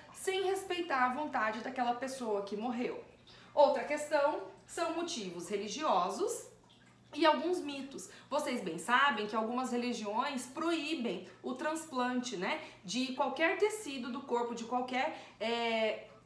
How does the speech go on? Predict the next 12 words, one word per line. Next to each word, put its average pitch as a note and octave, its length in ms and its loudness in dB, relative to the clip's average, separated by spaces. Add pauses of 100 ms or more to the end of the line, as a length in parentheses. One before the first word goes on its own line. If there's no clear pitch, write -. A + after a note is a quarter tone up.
(480)
parte C#4 380 2
física B3+ 680 0
aí, - 380 2 (160)
biológica A3+ 760 4
do C4 100 -4
nosso C4 300 -4
corpo, A3+ 340 4
tanto C#4+ 500 2
órgãos C#4 680 4
quanto B3+ 640 2
sangue, G#3+ 640 0
né? A3 280 -2